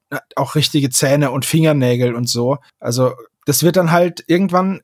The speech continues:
wir hatten es jetzt im Stammtisch drüber, ich hab halt die Befürchtung, dass,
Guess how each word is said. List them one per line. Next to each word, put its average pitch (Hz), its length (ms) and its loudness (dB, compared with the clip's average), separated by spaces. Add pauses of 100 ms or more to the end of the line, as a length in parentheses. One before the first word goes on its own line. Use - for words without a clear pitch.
(120)
wir 147 200 0
hatten 165 180 -2
es - 100 -4
jetzt 156 160 -4
im 147 80 -6
Stammtisch 160 380 -2
drüber, 165 340 0
ich 143 160 -2
hab 165 140 -2
halt 165 160 0
die 147 60 -4
Befürchtung, 151 520 -2
dass, - 380 -2